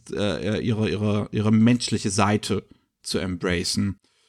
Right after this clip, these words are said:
Und da, äh, da haben wir halt, ähm, vier Hauptfiguren, eine Meerjungfrau, ein, ein Hasenmädchen, ein, äh, Vogelmädchen,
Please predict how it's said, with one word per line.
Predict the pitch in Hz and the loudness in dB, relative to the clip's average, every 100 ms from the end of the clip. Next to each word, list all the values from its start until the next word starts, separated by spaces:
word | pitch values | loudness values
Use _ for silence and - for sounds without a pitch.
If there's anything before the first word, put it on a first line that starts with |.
| _ _ _ _ | _ _ _ _
Und | 110 107 107 104 101 101 - - | 2 4 6 4 4 2 -2 -2
da, | 104 101 98 95 101 80 78 | 2 2 2 2 2 0 0
äh, | |
da | 101 104 | 0 2
haben | 123 135 | 2 2
wir | 113 107 | 2 4
halt, | 104 98 - - - | 2 0 -4 -12 -10
ähm, | - 101 - 85 | -6 -4 -4 -8
vier | - - 127 131 117 - | -8 -4 0 2 0 -4
Hauptfiguren, | 113 117 - 117 107 104 107 104 | -4 -4 -2 -6 -4 0 2 2
eine | 101 104 | 2 2
Meerjungfrau, | 101 110 113 107 - - 104 107 107 104 | 4 4 4 2 -2 -2 0 2 2 0
ein, | 101 101 101 95 | 0 0 0 -2
ein | 95 98 | -2 0
Hasenmädchen, | 98 104 104 104 104 101 - 101 101 107 110 - 110 104 101 113 - _ _ _ | 2 2 2 2 2 0 -4 -2 2 2 -2 0 2 4 4 2 -4 _ _ _
ein, | - 98 98 95 92 | -2 2 2 2 2
äh, | 90 92 92 92 | 0 0 -2 -6
Vogelmädchen, | - - - - 147 127 123 120 117 120 - 120 110 107 110 113 | -12 -20 -18 -4 0 4 4 6 4 2 2 4 6 4 2 -2